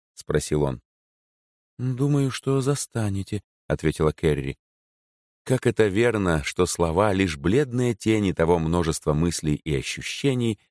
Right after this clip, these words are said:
что стоят за ними. Слова — это крохотное слышимое звенья, связующее большие неслышимые чувства и стремления. Здесь, в вагоне, эти двое перекидывались незначительными фразами,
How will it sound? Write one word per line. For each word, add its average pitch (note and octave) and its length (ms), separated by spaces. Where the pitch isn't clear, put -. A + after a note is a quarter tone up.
что - 300
стоят G#2+ 440
за F2 200
ними. C2+ 360
Слова — C#3 420
это D#3 180
крохотное D#3 680
слышимое C3 600
звенья, F2+ 640
связующее E2+ 800
большие D2+ 640
неслышимые F2+ 760
чувства A2 580
и F2+ 60
стремления. D2+ 840
Здесь, D#2 560
в C#2+ 180
вагоне, E2 520
эти F#2+ 220
двое A#2+ 320
перекидывались A#2 680
незначительными G#2+ 720
фразами, E2 520